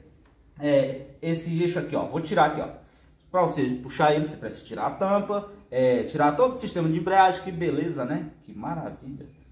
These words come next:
Podendo ser mais fácil, podendo só puxar o eixo e já tava fora. Mas não, tem que ser difícil. Aí tira o pedal da marcha do outro lado pra você poder tirar, beleza? Ó, puxou aqui, ó. Pera aí, deixa eu fu-, puxar mais pra cá pra vocês verem bem direitinho.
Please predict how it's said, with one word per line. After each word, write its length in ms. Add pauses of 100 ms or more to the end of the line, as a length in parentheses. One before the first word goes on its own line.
(120)
Podendo 260
ser 140
mais 240
fácil, 240
podendo 200
só 180
puxar 300
o 80
eixo 240
e 40
já 100
tava 300
fora. 180
Mas 180
não, 320 (180)
tem 120
que 80
ser 140
difícil. 400 (300)
Aí 240
tira 460
o 100
pedal 280
da 120
marcha 280
do 80
outro 200
lado 420 (180)
pra 160
você 240
poder 380 (280)
tirar, 480
beleza? 500 (260)
Ó, 160
puxou 340
aqui, 400
ó. 200 (560)
Pera 120
aí, 60
deixa 160
eu 40
fu-, 140 (220)
puxar 240
mais 320
pra 220
cá 120
pra 100
vocês 220
verem 180
bem 140
direitinho. 580